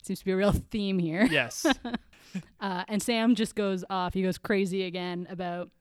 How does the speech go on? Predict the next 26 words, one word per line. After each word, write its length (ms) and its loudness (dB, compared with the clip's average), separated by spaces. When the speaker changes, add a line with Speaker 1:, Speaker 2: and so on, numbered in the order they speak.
Speaker 2:
I 60 -2
didn't 200 2
kill 220 2
anybody. 680 4
Speaker 1:
"It 60 2
was 100 2
an 120 4
Speaker 2:
Yeah, 40 4
Speaker 1:
accident." 520 4
Speaker 2:
it 40 0
was 120 -2
an 80 -2
accident. 500 2
Speaker 1:
"Ah, 280 4
Speaker 2:
Yeah. 60 0
Speaker 1:
it 80 -2
wasn't 300 0
my 160 -2
fault. 460 -4
Da, 560 -2
da, 20 -
da." 340 2
And 100 -6
he 120 0
races 420 2
home 460 2